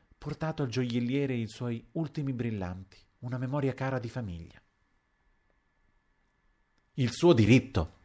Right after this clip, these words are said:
esclamò Silla slanciandosi verso il conte. "Il suo diritto di sapere queste cose?"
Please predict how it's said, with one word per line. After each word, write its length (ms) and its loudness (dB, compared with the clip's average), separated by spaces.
esclamò 440 0
Silla 440 2
slanciandosi 760 2
verso 300 2
il 80 0
conte. 480 -2
"Il 160 8
suo 180 12
diritto 380 8
di 120 6
sapere 360 8
queste 340 6
cose?" 420 4